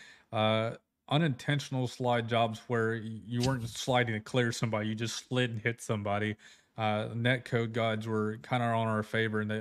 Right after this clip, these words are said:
they, they favored us a little bit, and, you know, you actually just kinda got, like, moved up the track and not just catapulted through the f-, th-, through the sky and ro-, launched off into space like Randy did on that one track.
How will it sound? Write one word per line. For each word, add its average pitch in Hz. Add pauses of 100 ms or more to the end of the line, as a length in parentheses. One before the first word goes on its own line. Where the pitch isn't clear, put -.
they, 110
they 110
favored 110
us 107
a 107
little 107
bit, 110
and, 110 (420)
you 110
know, 110 (200)
you 120
actually 120
just 113
kinda 117
got, 110
like, 110 (100)
moved 117
up 113
the 110
track 107
and 107
not 110
just 113
catapulted 113
through 117
the 110
f-, - (260)
th-, 120
through 120
the 113
sky 110 (460)
and 107
ro-, 110 (240)
launched 120
off 107
into 101
space 113
like 107
Randy 107
did 107
on 104
that 104
one 110
track. 110